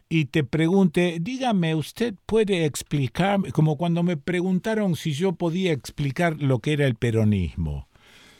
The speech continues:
Se cagaron de risa en la mesa donde estábamos porque yo le dije, "Te quedás un par de meses". <laughs> Bueno, lo mismo pasa con la expresión, eh, eh, estar al pedo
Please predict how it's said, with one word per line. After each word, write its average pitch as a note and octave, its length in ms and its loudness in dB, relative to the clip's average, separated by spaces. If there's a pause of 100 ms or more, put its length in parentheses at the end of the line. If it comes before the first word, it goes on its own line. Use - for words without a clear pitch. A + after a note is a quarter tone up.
(140)
Se G#3+ 200 -6
cagaron G3 460 -2
de B2+ 100 0
risa C3+ 340 0
en G2 120 0
la F#2 100 2
mesa A#2 300 2
donde A2 240 4
estábamos A2 680 0
porque F2+ 280 -4
yo A2+ 300 2
le F#2+ 160 0
dije, G#2+ 300 -2
"Te G2+ 160 -4
quedás C#3+ 340 0
un A2 160 4
par F#2 220 2
de G#2 140 0
meses". D#3+ 680 2 (920)
<laughs> - 760 -4 (360)
Bueno, C#3+ 580 4 (420)
lo A#3 200 4
mismo G#3 520 2
pasa F3 320 2
con C3+ 200 0
la B2 100 4
expresión, B2+ 840 0
eh, F#2+ 220 -2 (220)
eh, A2+ 320 -2
estar C3 320 0
al F#2+ 180 0
pedo B1+ 560 -4